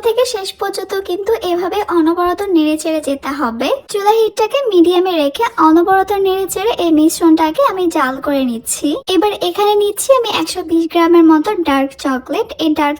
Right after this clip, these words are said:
চকলেটটাকে আমি একটু কুচি করে নিচ্ছি, আপনারা চাইলে গ্রেট করেও নিতে পারেন। কুচি করে নেওয়ার পর এখানে হাফ কাপের মতো হয়েছে। এই ডার্ক চকলেটটা আমি এই চকলেট পুডিং এর মধ্যে দিব পুডিং এর টেস্টটা বাড়ানোর জন্য, তবে এটা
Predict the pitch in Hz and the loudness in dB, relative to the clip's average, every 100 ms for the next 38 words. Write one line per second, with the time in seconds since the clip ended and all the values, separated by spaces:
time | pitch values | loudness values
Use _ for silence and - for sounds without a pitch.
0 | - 311 311 311 320 302 466 494 330 302 | -4 -2 -2 -4 -6 -4 0 4 6 6
1 | 302 269 311 311 - 302 311 302 254 240 | 0 -8 -6 -6 -6 -2 -2 0 -4 -6
2 | - 427 - - - - 453 - 381 392 | -2 -2 -4 -16 -10 0 2 2 0 0
3 | 403 453 330 311 311 - 330 330 339 285 | 2 2 2 0 -2 -4 -2 2 4 2
4 | 269 262 247 240 311 494 - 392 392 415 | 0 -6 -6 -2 -2 -4 -6 -4 -2 0
5 | 440 440 440 440 427 494 440 381 370 359 | 0 2 0 -2 -2 -2 -2 -2 -2 0
6 | 330 - 339 311 349 330 320 311 330 311 | -2 -2 -6 -2 -2 0 0 -2 -4 -4
7 | 269 262 - 359 539 - - - - - | -6 -8 -6 -6 -6 -10 -16 -16 -12 -8
8 | 381 370 370 359 415 392 392 392 554 508 | 0 2 2 0 -2 0 -2 -2 0 0
9 | 392 359 330 311 - 330 - 320 320 339 | 0 -2 -2 -4 -4 -6 -4 -4 -2 -2
10 | 311 302 330 311 302 480 415 320 320 311 | -2 0 0 -2 -4 -8 -4 -2 -2 -2
11 | 311 311 285 - 427 339 285 269 269 269 | -2 -4 -6 -2 -2 0 0 2 2 0
12 | - 269 254 480 - 339 339 - 285 | -4 -6 -4 -4 0 0 2 0 -2